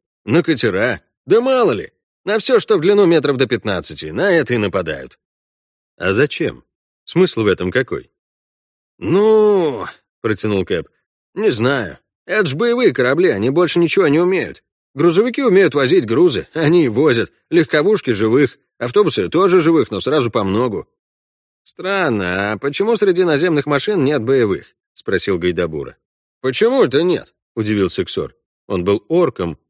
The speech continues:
поэтому прожил дольше всех, кто сегодня вышел на Корсаре. "Есть, танки называются. У них такая пушка на башне торчит, торпедник продырявить запросто можно".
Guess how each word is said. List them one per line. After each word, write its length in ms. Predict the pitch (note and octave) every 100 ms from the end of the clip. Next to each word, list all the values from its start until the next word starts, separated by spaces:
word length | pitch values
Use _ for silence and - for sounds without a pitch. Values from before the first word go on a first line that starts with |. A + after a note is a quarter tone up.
| _
поэтому 320 | - A#2+ F3 D#3+
прожил 340 | E3+ C#3+ D3+
дольше 380 | B2 B2 - F2+
всех, 300 | - C#3 C#3
кто 140 | G2+
сегодня 360 | - G#2+ A2+ G2+
вышел 260 | G#2+ -
на 100 | G2
Корсаре. 600 | F#2+ G2+ - F2+ D#2+ D2+ _ _ _ _ -
"Есть, 640 | D2+ G3 G#3+ D3 - -
танки 340 | - E3+ F3+ E3+
называются. 760 | C3+ A#2+ B2 G2+ D2 - - _ _ _ _ _
У 100 | F#2+
них 200 | D3 A3
такая 360 | G3+ D3 G#3 D3+
пушка 360 | - C4+ -
на 120 | C#3+ C3+
башне 320 | D3+ - A#2
торчит, 440 | A#2+ B2+ A2+ - _ _ _
торпедник 520 | C3 C#3+ - A3 F#3 D3
продырявить 480 | F3 F3 G3 D3
запросто 560 | A#2 F3+ D#3 A#2 - A#2+
можно". 420 | G2+ E2 C#2 C#2